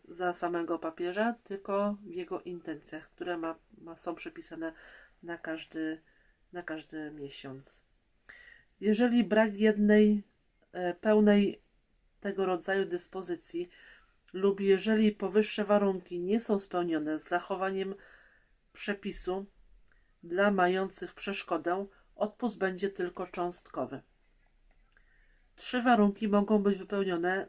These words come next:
na wiele dni przed lub po wykonaniu przepisanego dzieła.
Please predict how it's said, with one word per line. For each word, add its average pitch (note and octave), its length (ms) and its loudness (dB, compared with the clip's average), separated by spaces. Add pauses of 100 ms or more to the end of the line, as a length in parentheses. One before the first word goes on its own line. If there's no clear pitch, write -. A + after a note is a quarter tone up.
na F#3 180 0
wiele G3+ 320 4
dni E3+ 360 -6 (460)
przed - 460 0
lub G#3 200 -4
po G3+ 240 2
wykonaniu F#3 760 2 (160)
przepisanego F3+ 760 -4
dzieła. D3+ 400 -4